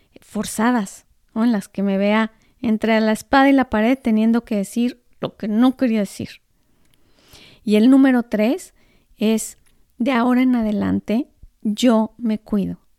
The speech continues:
yo confío, yo me escucho y confío en mis decisiones.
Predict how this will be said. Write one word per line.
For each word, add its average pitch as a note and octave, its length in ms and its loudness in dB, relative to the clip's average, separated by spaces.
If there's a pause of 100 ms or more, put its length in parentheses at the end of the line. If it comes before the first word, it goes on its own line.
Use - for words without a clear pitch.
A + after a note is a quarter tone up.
(160)
yo A3+ 340 -2
confío, G#3+ 480 -4
yo A3 180 0
me A#3 120 2
escucho - 760 -4 (880)
y - 80 -10
confío A#3 420 -2
en B3+ 100 4
mis B3+ 120 2
decisiones. A3+ 800 -2